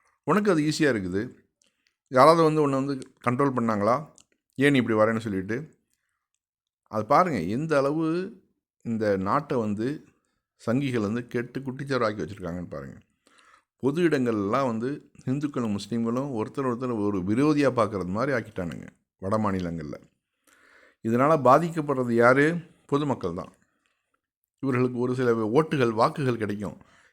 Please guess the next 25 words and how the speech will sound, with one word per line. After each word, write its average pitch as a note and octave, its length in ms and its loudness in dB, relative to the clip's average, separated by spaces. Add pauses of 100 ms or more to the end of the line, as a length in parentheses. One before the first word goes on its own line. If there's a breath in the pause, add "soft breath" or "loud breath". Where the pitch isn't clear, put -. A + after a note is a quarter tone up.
இந்துக்களோட C3+ 460 0
வாக்குகள் G2+ 360 -4
கிடைக்கும். G2 380 -4 (800)
அதுக்காக D3 580 2
இவர்கள் B2+ 340 0
பண்ணின B2 380 -2
கூ-, A2+ 100 0 (200)
கூத்து C#3+ 280 -6
இருக்குதே, F#2+ 320 -2 (920)
இந்த G#2 180 -2 (200)
இதெல்லாம் B2 420 0
மறையறதுக்கு, C#3+ 600 -2 (140)
இந்த A2+ 160 -4 (140)
பி C3 160 -2
ஜே D3+ 160 -2
பி C3 140 -4
ஆட்சி C3 220 -6 (140)
போனாலும் B2 560 2 (1400)
இந்த A2 260 0
குரோதங்கள்லாம் D3 640 2
மறையறதுக்கு D#3 500 0 (120)
பல D3+ 180 2
வருடங்கள் D3 420 -2
ஆகும். - 220 -10 (800)
ஏன்னா A2+ 160 0